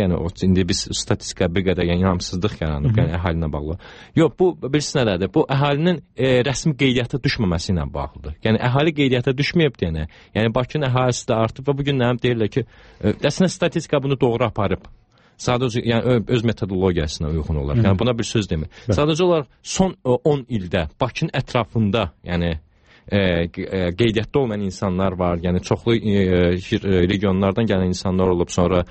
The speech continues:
Speaker 1: ə, o doğum olub və doğum nəticəsində də insanlar gəliblər, ə, de-, deyək ki, fərdi yaşayış evləri tikiblər, orada yaşayıblar və yaxud da yeni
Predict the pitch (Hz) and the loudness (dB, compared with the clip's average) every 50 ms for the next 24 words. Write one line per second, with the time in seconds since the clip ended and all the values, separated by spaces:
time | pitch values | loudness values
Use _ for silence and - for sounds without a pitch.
0 | - - - - - - 90 90 92 - - 104 107 - 135 123 117 123 131 127 | -8 -20 -20 -14 -4 0 2 2 2 2 0 -2 0 2 2 2 2 0 0 0
1 | 117 110 107 104 98 - 98 - - 110 104 107 113 104 95 - - - 101 95 | 0 0 0 0 -2 -2 -2 0 0 0 0 0 -2 -2 -4 -4 -2 -2 -2 0
2 | - 107 95 95 98 95 101 95 92 - - _ _ - 101 101 - - 107 104 | 0 0 2 2 2 4 2 2 0 -2 -10 _ _ -2 -2 0 2 2 2 2
3 | 110 110 - 110 104 101 - 107 101 98 - - 104 98 95 90 87 82 85 - | 2 2 2 0 0 0 0 0 0 0 -2 -2 0 2 2 2 2 0 -2 -6
4 | _ - _ - - 92 - 104 98 95 - - 104 95 92 90 - - 117 110 | _ -18 _ -4 -2 -2 0 -2 -2 -2 -2 0 0 0 0 0 0 0 0 2
5 | 101 98 117 110 107 - 110 101 95 - 104 95 87 98 98 95 - - - 92 | 2 0 0 0 0 0 0 0 0 0 0 0 2 0 -2 -2 -2 -6 -2 0
6 | 98 95 98 95 92 - - 98 92 92 - - 101 92 - - 92 90 90 95 | 2 4 4 4 2 2 2 0 2 0 0 -4 -6 -4 -2 -2 -2 0 0 0
7 | 95 92 - - - 98 95 98 98 98 98 | 0 -2 -2 0 0 2 2 4 4 4 4